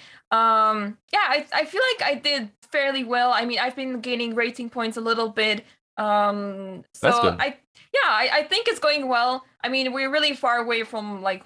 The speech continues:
Speaker 1: where I want to be. Like, I'm currently twenty-one thirty-eight, I believe. So it's quite a long road till twenty-three hundred.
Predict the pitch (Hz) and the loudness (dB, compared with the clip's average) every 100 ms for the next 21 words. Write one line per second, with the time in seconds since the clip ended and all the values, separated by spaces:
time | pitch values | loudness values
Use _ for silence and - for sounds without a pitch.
0 | 226 220 202 202 202 208 202 208 196 247 | -6 2 4 4 4 2 -2 -8 -4 -2
1 | 254 208 190 - 202 208 202 - 247 247 | 2 2 0 -2 -4 -4 -12 -6 -4 -2
2 | 226 - 233 226 220 214 208 208 - _ | -6 -4 -4 0 2 2 0 -6 -10 _
3 | - 233 240 233 262 302 320 285 294 311 | -8 -4 -4 -2 -2 -2 -4 -2 -2 0
4 | 320 - _ _ - 262 262 254 247 247 | -2 -8 _ _ -2 2 4 4 2 0
5 | - 302 302 269 254 233 233 233 226 214 | 2 4 4 4 2 0 0 -2 -6 -4
6 | 233 233 214 208 226 220 247 247 254 | -8 -6 -8 -6 -4 -2 2 2 0